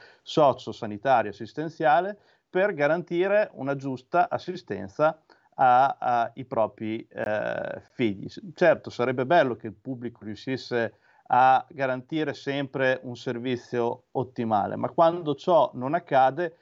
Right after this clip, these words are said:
credo che sia estremamente stupido, passatemi il termine, ignorare il problema per dire che va tutto bene.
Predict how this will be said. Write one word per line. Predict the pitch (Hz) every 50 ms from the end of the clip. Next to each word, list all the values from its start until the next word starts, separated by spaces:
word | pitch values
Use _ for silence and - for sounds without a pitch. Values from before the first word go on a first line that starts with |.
| _ _ _
credo | _ - 165 160 143 143 135
che | - 143
sia | - - - 165 156 143 127 120 -
estremamente | - 127 - - 147 143 135 135 135 143 143 131 131 123 127 - 123 113 113 - _ _ _ _
stupido, | - - - - 156 147 135 143 131 123 123 127 123 -
passatemi | - 113 98 - 127 113 - 120 117 123
il | 135 131 131
termine, | - 120 120 120 123 123 131 139 139 139 - _ _ _ _ _ -
ignorare | 127 123 135 143 143 147 156 147 135 127
il | 123 120
problema | - 170 156 131 127 123 131 135 120
per | - - 131 120 113
dire | 113 123 127 127 123 127
che | - 120
va | 104 110 104
tutto | - 110 - - 107
bene. | 104 123 110 98 95 -